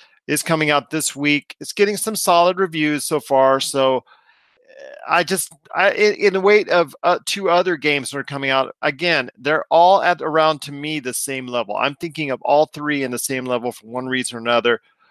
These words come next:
Far Cry New Dawn, because the fact that it just seems like it's a reskin Far Cry five, although Far Cry five, for a good portion of last year, was the best-selling game in the United States.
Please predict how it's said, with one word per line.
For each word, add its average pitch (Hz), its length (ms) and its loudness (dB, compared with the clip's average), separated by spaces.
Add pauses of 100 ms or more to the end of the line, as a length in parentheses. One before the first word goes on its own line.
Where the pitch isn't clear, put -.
(160)
Far 143 280 4
Cry 139 340 2
New 135 160 -4
Dawn, 123 400 2
because 123 300 -8
the 123 100 -10
fact 123 280 -2
that 123 100 -4
it 113 140 -14
just - 320 -6
seems 135 260 -6
like 127 180 0
it's - 160 -10
a 113 40 -14
reskin 127 680 -4
Far 123 300 2
Cry 117 280 -2
five, 120 480 2 (320)
although 143 240 2
Far 190 300 2
Cry 165 260 0
five, 147 440 2
for 139 380 -4
a 135 140 -4 (100)
good 170 300 -4
portion 175 420 -4
of 139 120 -4
last 139 340 0
year, 139 160 -2
was 139 340 0
the 131 100 -6
best-selling 131 680 -2
game 120 420 -2
in 143 140 -4
the 139 80 -4
United 120 460 -2
States. 113 460 -6